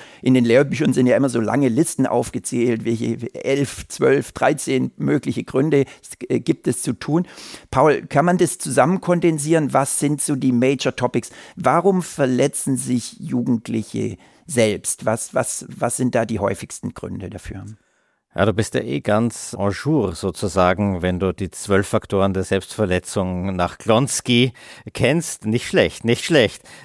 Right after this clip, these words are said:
Speaker 2: Aber nein, ich glaube, man muss es, man muss es grob gesprochen, und das, das kann man durchdeklinieren für sich, äh, im Kopf einmal unterscheiden zwischen dem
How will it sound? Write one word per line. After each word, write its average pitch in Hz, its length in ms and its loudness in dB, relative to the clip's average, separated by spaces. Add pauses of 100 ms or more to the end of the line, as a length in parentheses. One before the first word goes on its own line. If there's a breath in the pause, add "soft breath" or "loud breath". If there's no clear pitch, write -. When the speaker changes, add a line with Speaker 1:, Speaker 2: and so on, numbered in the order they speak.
Speaker 2:
Aber 101 580 4 (240 loud breath)
nein, 98 220 4
ich 101 80 -4
glaube, 110 240 4
man 107 100 4
muss 117 160 0
es, - 300 0
man 98 160 2
muss 104 160 0
es 110 160 -2
grob - 280 -2
gesprochen, 90 560 0
und 85 160 -8
das, - 280 -10
das - 180 -6
kann 95 140 2
man 92 120 0
durchdeklinieren 87 600 -2
für 78 140 -4
sich, 80 260 -6 (480 loud breath)
äh, 90 260 4
im 90 140 -2
Kopf - 440 -2
einmal 92 340 0
unterscheiden 90 600 0
zwischen 95 460 -4 (440 loud breath)
dem 92 360 -2